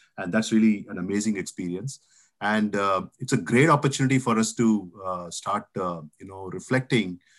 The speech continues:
on, uh, how, uh, the food can influence the mind and how it can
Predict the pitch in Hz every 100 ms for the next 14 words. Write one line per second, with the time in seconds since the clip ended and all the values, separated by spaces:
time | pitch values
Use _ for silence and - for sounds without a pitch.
0 | _ _ 98 95 95 95 92 90 87 -
1 | - 117 131 123 113 _ _ _ - 92
2 | 87 95 - 120 120 113 - _ - 98
3 | 95 98 _ 117 110 - 117 113 110 95
4 | 85 85 101 139 - _ _ _ 92 90
5 | 90 90 107 107 - 101 95 87